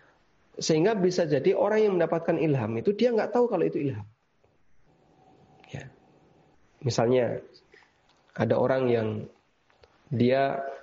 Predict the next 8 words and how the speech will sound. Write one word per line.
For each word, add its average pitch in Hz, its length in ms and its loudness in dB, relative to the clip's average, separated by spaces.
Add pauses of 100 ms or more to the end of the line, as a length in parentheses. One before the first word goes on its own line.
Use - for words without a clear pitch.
(1160)
eh, 110 520 0 (600)
kebingungan 123 640 2 (1300)
dengan 135 560 0 (160)
masalahnya. 139 800 -2 (2000)
Tiba-tiba 160 480 2
Allah 180 320 0
arahkan 165 320 -2
dia. 107 320 -2